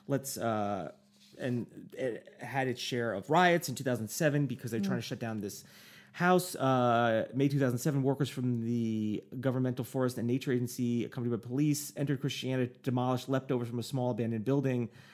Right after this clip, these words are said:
Speaker 1: Uh, cigar kassen, the cigar box. They're met
Speaker 2: Hmm.
Speaker 1: by angry, frightened, uh, Christianites.
Speaker 2: Ooh.
Speaker 1: Christianites. They have their own flag, by the way. I wanna
Speaker 2: Oh.
Speaker 1: mention it's red,
Speaker 2: Put it up.
Speaker 1: uh,
Speaker 2: How
Speaker 1: it's
Speaker 2: big
Speaker 1: red.
Speaker 2: is this place? Like,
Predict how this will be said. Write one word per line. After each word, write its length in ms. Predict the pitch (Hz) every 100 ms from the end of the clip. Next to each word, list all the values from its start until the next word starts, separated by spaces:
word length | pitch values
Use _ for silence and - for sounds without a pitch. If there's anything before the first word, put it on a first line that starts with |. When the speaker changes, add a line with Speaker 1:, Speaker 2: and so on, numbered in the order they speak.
| - - -
Speaker 1:
Uh, 640 | 123 120 110 95 85 78 110
cigar 540 | - - 147 156 156
kassen, 440 | - 123 - 113 104
the 60 |
cigar 360 | - 123 139 139
box. 480 | 127 117 - - - -
They're 120 | 120
met 100 | 135
Speaker 2:
Hmm. 20 |
Speaker 1:
by 80 | 123
angry, 340 | 123 143 135 127
frightened, 640 | - 127 110 120 113 - - -
uh, 280 | 101 98 107
Christianites. 840 | - 220 - 180 117 92 - - - _ - - - - 202
Speaker 2:
Ooh. 340 | 254 220 147 151 -
Speaker 1:
Christianites. 500 | 185 180 139 104 -
They 100 | 151 185
have 80 |
their 100 | 202
own 80 | 196
flag, 360 | - 196 123 98
by 80 | 110
the 80 |
way. 200 | 101 98
I 20 | 110
wanna 220 | 120 349
Speaker 2:
Oh. 160 | 285
Speaker 1:
mention 260 | 147 123 107 - - -
it's 240 | 120 - 113
red, 400 | 131 139 135 131
Speaker 2:
Put 100 | 220
it 40 |
up. 80 | -
Speaker 1:
uh, 380 | 127 127 120 -
Speaker 2:
How 60 | -
Speaker 1:
it's 80 | 359
Speaker 2:
big 120 | -
Speaker 1:
red. 120 | -
Speaker 2:
is 80 | -
this 60 | 139
place? 480 | - - - - -
Like, 220 | 185